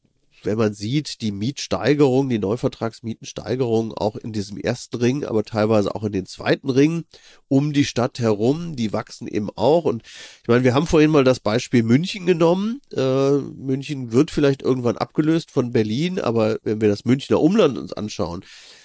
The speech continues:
Münchner Umland haben wir ja auch Preise jenseits von Köln und Düsseldorf. Ähm,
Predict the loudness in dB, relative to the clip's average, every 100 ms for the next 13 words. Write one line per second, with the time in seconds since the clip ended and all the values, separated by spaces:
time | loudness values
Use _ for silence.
0 | -16 -4 -4 0 0 2 2 2 2 2
1 | 4 4 4 2 -2 -2 2 4 4 2
2 | 2 2 2 4 4 2 0 -2 0 2
3 | 4 4 2 2 2 2 0 -2 -6 -6
4 | -6 -6 -8 -8 -10